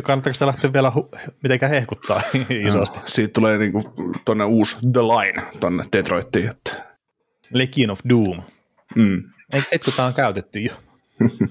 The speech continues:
Speaker 2: Eeli Tolvanen kolme ekaan peliä pisteillä, mut sitten tota Starsia vastaan tässä neljännessä pelissä, niin ei, ei ilmeisesti tehnyt tehopisteitä.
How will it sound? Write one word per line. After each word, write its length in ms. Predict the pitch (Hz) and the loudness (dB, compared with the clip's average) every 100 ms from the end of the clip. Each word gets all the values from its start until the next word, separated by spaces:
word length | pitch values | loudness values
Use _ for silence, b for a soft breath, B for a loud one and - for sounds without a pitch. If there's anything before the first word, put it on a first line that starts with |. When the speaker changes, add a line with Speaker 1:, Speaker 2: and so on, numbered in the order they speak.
| - _ _ B B B B B - | -4 _ _ B B B B B 0
Speaker 2:
Eeli 200 | 151 135 | 2 4
Tolvanen 420 | 147 135 101 104 | 2 2 0 0
kolme 340 | 113 110 104 | 0 2 2
ekaan 240 | 101 104 95 | 0 -2 0
peliä 280 | 92 98 92 B - - | 0 0 -2 B -4 0
pisteillä, 440 | 107 - 90 82 | 0 2 2 2
mut 140 | 90 | 0
sitten 300 | - 92 90 | -4 -8 -8
tota 220 | - 92 90 | -6 -2 0
Starsia 480 | - 92 - 85 | 0 -2 0 0
vastaan 300 | 71 - 95 | 0 0 0
tässä 240 | 90 - 107 | 0 0 0
neljännessä 400 | 98 82 - - | -2 -2 -4 -4
pelissä, 260 | 85 - - | -2 -2 -2
niin 140 | - | 0
ei, 260 | 82 73 - | 2 0 2
ei 180 | 95 95 | 2 2
ilmeisesti 420 | 92 98 90 - - | 2 0 -2 -4 -2
tehnyt 240 | 104 101 | -2 0
tehopisteitä. 580 | 113 95 - 110 104 | 0 0 -2 -4 -6